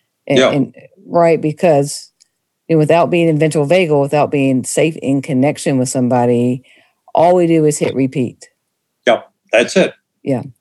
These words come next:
Speaker 2: That's
Speaker 1: that's all
Speaker 2: it.
Speaker 1: we can do.
Speaker 2: Yep. And so, so nothing needs to be done in therapy
Speaker 1: Mm.
Speaker 2: and can be done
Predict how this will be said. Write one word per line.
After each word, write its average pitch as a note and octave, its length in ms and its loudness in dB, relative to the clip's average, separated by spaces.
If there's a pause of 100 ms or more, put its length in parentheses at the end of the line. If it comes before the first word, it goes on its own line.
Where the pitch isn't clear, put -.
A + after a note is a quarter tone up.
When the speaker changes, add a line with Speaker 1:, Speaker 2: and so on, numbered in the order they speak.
(240)
Speaker 2:
That's - 140 -2
Speaker 1:
that's - 20 -6
all C#3 100 4
Speaker 2:
it. C3+ 60 2
Speaker 1:
we C#3 60 -2
can C#3 160 -10
do. B2+ 260 -8 (400)
Speaker 2:
Yep. - 180 -8 (120)
And A2+ 140 2
so, C3 280 2 (400)
so C3+ 200 0
nothing D3 520 2
needs D3 340 -2
to D3 100 -2
be B2 160 0
done B2+ 320 2
in A2 180 2
therapy G2+ 600 -2 (200)
Speaker 1:
Mm. D3 160 -8
Speaker 2:
and B2 200 4 (160)
can C#3+ 160 0
be B2+ 160 2
done G2 340 0